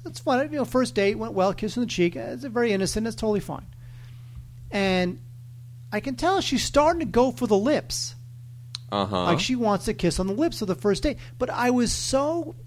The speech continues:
Speaker 1: it just confused me so much that a girl this hot would even want to know my name and not throw a drink at me,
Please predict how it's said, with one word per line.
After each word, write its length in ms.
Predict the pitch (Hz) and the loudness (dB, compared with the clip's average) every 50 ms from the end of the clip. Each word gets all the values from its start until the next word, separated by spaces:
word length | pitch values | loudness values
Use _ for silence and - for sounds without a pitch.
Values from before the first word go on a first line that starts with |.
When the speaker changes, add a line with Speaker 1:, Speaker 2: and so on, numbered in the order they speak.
| - - - - | -14 -14 -10 -4
Speaker 1:
it 140 | 262 254 - | -2 -2 2
just 200 | - 302 - - | 2 2 2 4
confused 720 | - 247 233 233 - - - 262 294 320 320 320 277 - | 2 2 2 0 -2 -6 0 4 6 8 8 8 6 6
me 160 | 226 226 220 180 | 4 2 2 2
so 360 | - - - 247 277 302 285 | 2 2 4 4 4 6 6
much 540 | 247 247 285 285 175 139 - - - - - - - - - - - - - - - | 6 4 4 4 2 0 -4 -8 -10 -12 -12 -14 -16 -16 -16 -16 -18 -18 -18 -2 2
that 140 | - 208 220 | 2 4 4
a 80 | 226 196 | 2 0
girl 360 | 143 196 214 247 269 269 247 | 0 2 4 4 4 4 2
this 240 | 202 240 269 247 - | 2 0 0 0 -2
hot 500 | - - 214 233 233 165 131 - - - - - - - - - - - - - - - - | -2 -2 -2 -2 -2 -4 -6 -8 -12 -14 -16 -16 -16 -16 -16 -16 -16 -18 -18 -18 -14 -6 0
would 160 | 208 220 254 - | 0 0 0 2
even 400 | 277 262 262 269 269 294 269 214 | 4 4 4 6 6 4 4 4
want 260 | 202 202 208 214 214 | 6 6 6 6 6
to 280 | 208 202 196 190 - - - - - | 6 4 4 2 -2 -8 -14 -8 -2
know 240 | - 170 180 214 240 | 2 6 8 8 8
my 220 | 226 208 202 196 196 | 8 6 6 6 6
name 500 | 196 220 277 302 277 175 123 117 123 123 - | 4 4 4 4 4 2 0 -2 -6 -4 -2
and 100 | 185 185 | 0 2
not 180 | 196 208 214 | 2 2 2
throw 160 | - 190 202 196 | 4 6 6 6
a 40 | 175 | 6
drink 260 | - 226 285 320 - | 6 4 2 2 4
at 140 | 202 127 131 | 2 0 0
me, 220 | 139 127 123 127 | -2 -2 -2 -4